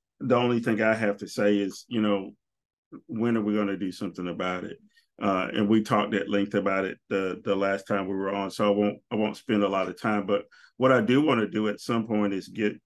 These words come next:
uh, some experts on here to talk about what really happens when you get shot by a gun, an assault weapon. And, and, and, and the fact that, you know, the, the last two funerals, one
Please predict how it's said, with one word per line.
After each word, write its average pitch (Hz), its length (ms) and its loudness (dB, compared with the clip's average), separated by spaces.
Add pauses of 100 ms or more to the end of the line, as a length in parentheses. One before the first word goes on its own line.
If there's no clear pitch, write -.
(140)
uh, 107 140 -6
some 107 320 -6
experts 104 520 -2
on 98 120 0
here 98 140 -2
to 101 100 -2
talk 104 320 0
about 101 280 0
what 101 180 0
really 101 240 0
happens 101 500 -4
when 98 380 -4 (560)
you 107 160 2
get 113 240 2
shot 110 360 2
by 101 200 4
a 90 40 -4
gun, 90 380 -4 (920)
an 104 140 4
assault 98 420 0
weapon. 92 420 -4 (280)
And, 101 280 0
and, 104 380 -2
and, 101 440 0
and 110 200 2
the 98 80 4
fact 127 460 0
that, 98 260 2 (420)
you 117 100 0
know, 107 200 2
the, 107 220 0 (100)
the 107 160 -4
last 107 420 -2
two 104 160 -2
funerals, 107 540 -2
one 104 460 0